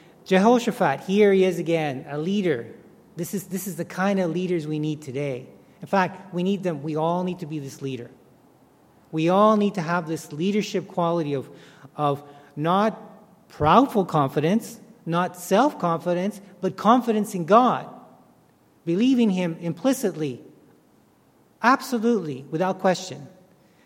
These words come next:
"And they rose early in the morning and went forth into the wilderness of Tekoa. And as they went forth, Jehoshaphat stood and said," and he needed to say this. Just picture this.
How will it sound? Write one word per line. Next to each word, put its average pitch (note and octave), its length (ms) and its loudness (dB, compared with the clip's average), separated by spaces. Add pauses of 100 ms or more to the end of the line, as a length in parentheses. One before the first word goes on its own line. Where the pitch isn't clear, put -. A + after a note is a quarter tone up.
(160)
"And F#3 140 2
they G3+ 80 6
rose A#3+ 300 6
early C#4 240 4
in B3+ 80 6
the A3 60 4
morning F#3+ 240 2
and F3 80 0
went F3+ 140 2
forth A#3 300 2
into G#3+ 160 0
the F#3 140 0
wilderness F3+ 400 0
of D3+ 320 -12
Tekoa. D#3+ 460 0
And F#3+ 80 0
as G3+ 180 2
they G3+ 160 4
went A#3+ 260 2
forth, F#3 300 4
Jehoshaphat G3+ 720 0
stood A#3+ 400 2 (320)
and G3 160 2
said," G3 400 2 (560)
and F3 120 -6
he F#3 100 -2
needed A#3 260 2
to G3 80 -8
say G#3+ 240 2
this. E3 180 -4
Just - 300 -6
picture C4 260 0
this. D3 400 -2